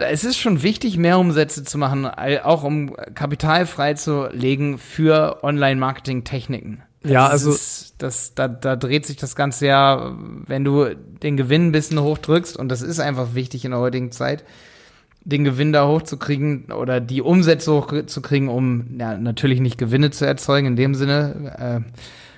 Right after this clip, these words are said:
Speaker 1: sondern um wirklich Kapital zu bekommen für gewisse Techniken. Und dann
Speaker 2: Also
Speaker 1: auch
Speaker 2: ich
Speaker 1: vielleicht für mehr Traffic. Und dann für mehr Traffic.
Speaker 2: Ich würde halt empfehlen, ähm, dass, dass, äh, der Shift ein bisschen sich ändert von, ihr macht eine Webseite, äh, weil's schick aussehen soll, zu,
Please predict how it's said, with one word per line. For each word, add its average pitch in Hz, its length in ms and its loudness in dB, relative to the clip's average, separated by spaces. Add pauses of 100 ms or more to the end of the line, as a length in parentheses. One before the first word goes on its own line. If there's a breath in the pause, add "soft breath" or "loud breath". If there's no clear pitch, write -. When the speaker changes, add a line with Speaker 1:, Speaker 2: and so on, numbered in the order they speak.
(120)
Speaker 1:
sondern 143 480 4
um 143 240 0
wirklich 127 240 0
Kapital 123 560 2 (300)
zu - 160 -8
bekommen 117 400 -4
für 113 480 -10 (140)
gewisse 113 300 -10
Techniken. 120 520 -10 (360 soft breath)
Und 170 180 0
dann 196 140 4
Speaker 2:
Also 135 140 4
Speaker 1:
auch 165 40 4
Speaker 2:
ich 175 60 2
Speaker 1:
vielleicht 233 240 0
für 240 100 -2
mehr 226 240 -4
Traffic. 226 420 -6
Und 135 160 -10
dann 180 140 0
für 185 140 -8
mehr 175 160 -6
Traffic. 175 400 -12 (240)
Speaker 2:
Ich 143 180 0
würde 156 240 6
halt 135 160 4
empfehlen, 123 720 -2
ähm, 120 220 -2
dass, 123 320 -2
dass, - 340 -2
äh, 120 240 0
der 127 160 2
Shift - 320 -2
ein 135 120 2
bisschen 131 280 2
sich 131 220 0
ändert 127 340 -2
von, 123 320 -2 (300 loud breath)
ihr 127 120 2
macht 123 280 2
eine 120 100 4
Webseite, 127 1000 2
äh, 120 240 -2
weil's 117 240 -2
schick 135 160 0
aussehen 127 520 0
soll, 123 320 4
zu, 120 400 0